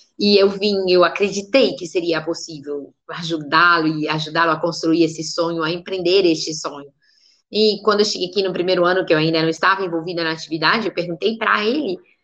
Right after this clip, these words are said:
"Mas e como foi a atividade?" Ele falou, "Não fui bem, não sobrou nada." E eu levei muito susto, eu falei, "Como a gente deixou tudo,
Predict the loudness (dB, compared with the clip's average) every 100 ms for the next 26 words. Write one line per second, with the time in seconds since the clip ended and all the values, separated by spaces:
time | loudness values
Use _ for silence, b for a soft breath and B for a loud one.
0 | _ _ 0 2 0 -4 -4 -4 0 4
1 | 6 4 2 -4 -2 0 -2 -4 -12 -14
2 | -10 -8 -10 -10 -8 -8 -4 -4 2 2
3 | 2 0 -6 -6 -4 -4 -4 -2 0 0
4 | 0 -4 -8 _ B B B 0 2 4
5 | 4 4 0 0 0 0 0 0 -2 -2
6 | -2 -4 -4 -4 -6 -8 -8 -8 -12 -12
7 | -10 -8 -8